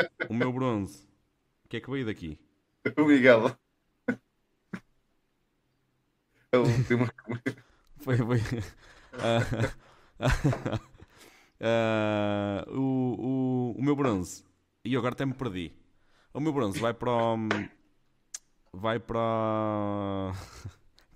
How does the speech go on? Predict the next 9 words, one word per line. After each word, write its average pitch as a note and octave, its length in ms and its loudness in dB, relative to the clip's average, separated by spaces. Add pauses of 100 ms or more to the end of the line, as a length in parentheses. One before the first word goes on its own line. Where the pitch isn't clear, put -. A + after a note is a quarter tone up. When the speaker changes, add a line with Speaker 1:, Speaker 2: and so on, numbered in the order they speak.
Speaker 1:
perdi-me C3+ 280 -4
completamente. A2 580 -4
Ah, B2 80 0
Miguel, B2+ 260 2
isso C#3+ 140 -4
não G#2 80 -2
se - 80 -12
faz. F#2 320 -6 (1040)
<laughs> G#3 380 -4